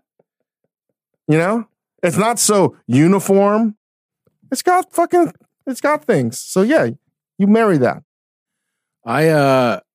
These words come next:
Speaker 2: I think that you're
Speaker 1: You're, you're, you're marry pancake guy. I know it.
Speaker 2: Yeah.
Speaker 1: You're gonna, this is what Ying is. It's pretty simple. He's gonna kill French toast. He's gonna marry waffles. And,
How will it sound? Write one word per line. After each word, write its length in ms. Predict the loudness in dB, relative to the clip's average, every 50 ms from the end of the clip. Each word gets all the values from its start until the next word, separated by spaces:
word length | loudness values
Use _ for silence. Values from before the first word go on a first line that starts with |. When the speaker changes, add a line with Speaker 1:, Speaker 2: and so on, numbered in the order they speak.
| _ _ _ _ -8
Speaker 2:
I 100 | -6 -6 -4
think 220 | -2 -2 -2 0
that 120 | 0 -2
you're 1120 | 0 2 2 2 2 2 2 2 2 2 2 2 2 2 2 2 0 0 -2 -2 -4 -6 -10 _ _ _ _ _ _ _ _ _ _ _ _ _ _ _ _ _ _ _ _ -20 -20 _ -16 -16 -14 -14 -14 -16 -18 -20 -20 -20 _ _ _ _ -4
Speaker 1:
You're, 240 | 0 0 0 0 0
you're, 260 | 0 2 2 2 2
you're 160 | 2 0 2
marry 260 | 2 2 2 2 0 0
pancake 440 | 0 0 -2 0 0 -2 -4 -4
guy. 240 | -2 -4 -4 -4 -4
I 140 | -4 -2 -2
know 280 | 0 0 0 0 -2 -4
it. 120 | -6 _ _ _ _ _ _ _ _ _
Speaker 2:
Yeah. 240 | -14 -12 -12 -12 -14 -16 _ _ _ _ _ _ _ _ -4
Speaker 1:
You're 140 | -2 0 2 2
gonna, 220 | 2 2 0 0 -2 -6 -18 -20 _ _ -2
this 120 | -2 -2 0
is 60 | 0
what 160 | 0 2 2
Ying 160 | 2 2 2
is. 200 | 2 2 2 0
It's 140 | -2 -4 -6
pretty 220 | -2 -2 -2 -2 0
simple. 420 | -2 -4 -4 -4 -6 -12 -14 -8
He's 140 | -6 -4 -2
gonna 220 | 0 0 0 0 -2
kill 520 | -4 -4 -2 0 2 2 2 0 -2 _ _ _ _ _ _ _ -6
French 280 | -2 -2 -2 -2 -4
toast. 520 | -4 -2 0 0 0 0 -4 -8 -16 -18 _ _ _ _ _ _ _ -2
He's 160 | 0 0 0
gonna 340 | 0 0 0 0 -2 -2 -6 _ _ _ _ _ _ _ _ _ -2
marry 340 | 2 2 4 4 2 2 0
waffles. 720 | 0 0 0 0 0 -2 -2 -2 -2 0 -2 -4 -8 -16 _ -6 -2
And, 180 | 0 0 0